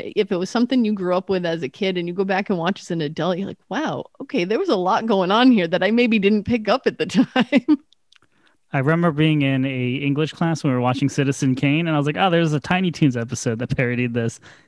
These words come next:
Speaker 2: And my teacher just wasn't <laughs> having it.
Speaker 1: Oh, no. See, that's unfortunate. I, I love those connections. I mean, obviously, that,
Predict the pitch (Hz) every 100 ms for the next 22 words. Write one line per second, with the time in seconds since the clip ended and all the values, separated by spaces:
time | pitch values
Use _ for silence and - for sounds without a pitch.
0 | _ 147 151 147 147 156 143 131 127 156
1 | 127 120 123 120 - 156 135 - - -
2 | - - - 262 240 214 226 294 311 254
3 | 247 302 311 339 - 349 339 370 392 277
4 | 240 - 269 262 - 240 285 233 233 226
5 | 185 170 - 190 180 175 196 202 196 196
6 | 202 - 202 208